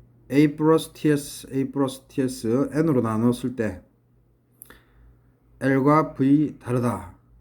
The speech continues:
그래서 요 문제상에서는 정답은 이 번입니다. 이 번. 음. 정답은 이 번이고, 요거 좀 설명하면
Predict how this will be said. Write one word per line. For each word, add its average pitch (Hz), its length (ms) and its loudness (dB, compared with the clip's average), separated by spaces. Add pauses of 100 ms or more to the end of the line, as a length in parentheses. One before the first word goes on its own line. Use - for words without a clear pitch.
(120)
그래서 107 480 -8 (380)
요 143 340 6
문제상에서는 131 1300 0 (120)
정답은 120 720 -2
이 143 140 0
번입니다. 107 640 2
이 107 180 -6
번. 110 440 -2 (140)
음. 82 220 -12 (960)
정답은 110 420 2
이 117 160 0
번이고, 120 640 2 (460)
요거 139 200 2
좀 139 160 -2
설명하면 156 880 4